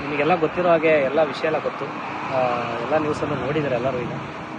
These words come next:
ಇದು ಉದ್ದೇಶಪೂರ್ವಕವಾಗಿ ಅಂತ ನಾವೇನು ಹೇಳೋದ್ ಬೇಕಾಗಿಲ್ಲ, ಅಲ್ಲೇ ಗೊತ್ತಾಗ್ತಿದೆ. ಯಾಕೆಂದ್ರೆ ನಾಳೆ ಸಿನಿಮಾ ರಿಲೀಸ್, ಕಷ್ಟಪಟ್ಟು ಒಂದು ಇಷ್ಟಪಟ್ಟು ಮಾಡಿರುವಂಥ ಸಿನಿಮಾ, ಕುಲದಲ್ಲಿ ಕಿಳಿಯೋದು ಸಿನಿಮಾ ನಾಳೆ ಬೆಳಗ್ಗೆ ರಿಲೀಸ್,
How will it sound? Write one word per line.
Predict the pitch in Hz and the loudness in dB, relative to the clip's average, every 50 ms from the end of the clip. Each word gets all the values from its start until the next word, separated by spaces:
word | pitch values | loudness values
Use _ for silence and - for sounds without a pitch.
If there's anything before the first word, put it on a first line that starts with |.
| - - - - - - - - - - - - - - 165 | -12 -12 -12 -10 -10 -10 -10 -10 -10 -10 -10 -8 -8 -6 -4
ಇದು | 160 156 175 170 165 165 156 147 | 0 4 6 6 8 6 6 4
ಉದ್ದೇಶಪೂರ್ವಕವಾಗಿ | 151 151 170 214 202 - 214 - - 202 190 190 185 170 185 175 175 175 180 202 208 190 156 147 151 147 | 2 4 4 4 6 6 4 4 4 4 4 4 4 4 4 4 4 4 2 2 0 0 0 -2 -2 0
ಅಂತ | 147 151 156 | 0 4 4
ನಾವೇನು | 151 139 131 127 131 135 147 165 180 170 165 | 6 6 6 4 2 2 2 2 2 2 2
ಹೇಳೋದ್ | 147 135 139 160 185 196 180 | 2 4 4 6 6 6 4
ಬೇಕಾಗಿಲ್ಲ, | 143 165 160 - 160 135 143 135 | 4 2 2 4 2 2 2 2
ಅಲ್ಲೇ | 123 135 165 | 2 2 2
ಗೊತ್ತಾಗ್ತಿದೆ. | 165 151 131 143 160 160 - 151 123 123 | 2 2 4 4 4 4 2 0 -2 -2
ಯಾಕೆಂದ್ರೆ | 117 123 - - - - - - 123 131 147 147 147 143 | -2 -4 -6 -8 -8 -8 -8 -8 -4 -2 0 0 0 0
ನಾಳೆ | 135 131 135 151 180 190 180 | 0 2 2 2 4 2 2
ಸಿನಿಮಾ | 170 - 170 175 180 | 2 0 0 2 2
ರಿಲೀಸ್, | 170 156 147 156 165 - - 120 117 - - - - | 2 2 2 2 2 0 0 -4 -4 -4 -4 -2 -2
ಕಷ್ಟಪಟ್ಟು | - - - - 180 185 185 180 - 185 160 - - 185 185 180 | -2 -4 0 2 4 4 4 4 2 0 -2 0 0 0 0 0
ಒಂದು | 165 160 147 | 0 0 0
ಇಷ್ಟಪಟ್ಟು | 143 - - 175 165 160 160 151 | -2 -2 -2 0 0 0 0 0
ಮಾಡಿರುವಂಥ | 151 147 151 151 151 151 139 139 | -2 0 0 0 0 0 -2 -4
ಸಿನಿಮಾ, | 123 135 131 139 156 143 | -4 -4 -4 -4 -4 -4
ಕುಲದಲ್ಲಿ | - - - - - - 139 135 139 156 160 156 | -6 -8 -10 -10 -8 -6 -6 -4 -2 0 0 0
ಕಿಳಿಯೋದು | 147 - 151 151 147 147 139 | -2 -2 -2 -2 -2 -2 -4
ಸಿನಿಮಾ | - 151 147 147 | -4 -6 -6 -6
ನಾಳೆ | 135 127 123 139 156 | -6 -4 -2 -2 -2
ಬೆಳಗ್ಗೆ | 143 131 131 135 147 147 | -2 -2 -4 -4 -4 -4
ರಿಲೀಸ್, | 123 120 131 143 127 123 | -4 -4 -4 -4 -6 -6